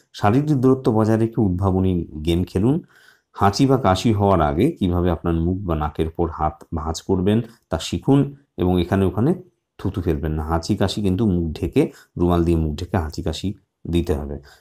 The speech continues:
পর্যাপ্ত পরিমাণে টয়লেট ফ্লাশ করুন এবং একবার হয়ে গেলে সাবান দিয়ে আপনার হাত ধুয়ে নিন। ক্লাসরুম, ল্যাবরেটরি, লাইব্রেরি, করিডোরে সামাজিক দূরত্ব বজায় রাখুন, সেখানে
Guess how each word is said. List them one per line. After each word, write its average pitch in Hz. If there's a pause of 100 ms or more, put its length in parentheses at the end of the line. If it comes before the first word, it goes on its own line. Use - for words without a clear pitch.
(120)
পর্যাপ্ত 139
পরিমাণে 156
টয়লেট 113
ফ্লাশ 110
করুন 127
এবং 104
একবার 90
হয়ে 90
গেলে 101
সাবান 85
দিয়ে 87
আপনার 80
হাত 80
ধুয়ে 78
নিন। 78 (360)
ক্লাসরুম, 104
ল্যাবরেটরি, 92
লাইব্রেরি, 82
করিডোরে 87
সামাজিক 82
দূরত্ব 80
বজায় 76
রাখুন, 127
সেখানে 101